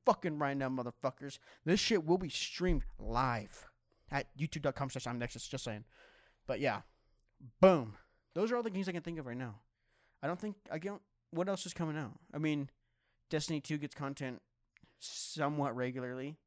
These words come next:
but that's not, I'm not really, here's the thing about Destiny. I don't wanna talk about it in the podcast all the time because I know not everyone likes it,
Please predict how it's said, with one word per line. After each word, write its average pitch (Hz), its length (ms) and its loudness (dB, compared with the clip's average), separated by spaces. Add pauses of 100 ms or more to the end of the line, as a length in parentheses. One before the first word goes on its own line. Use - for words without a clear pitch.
(560)
but 139 120 -4
that's 139 200 0
not, 135 100 0
I'm 143 100 0
not 135 140 0
really, 120 280 -4 (800)
here's 254 140 2
the 220 60 0
thing 185 160 2
about 143 160 -2
Destiny. 160 380 -6 (320)
I 151 80 4
don't 220 180 0
wanna 208 180 -2
talk 160 240 2
about 165 180 2
it 147 40 -2
in 143 80 -2
the 123 80 -2
podcast 147 500 2
all 151 120 0
the 147 60 -6
time 147 320 -2
because 139 240 -4
I 127 80 0
know 139 340 -2 (500)
not 117 240 -4
everyone 143 340 0
likes 139 300 -4
it, 143 160 -6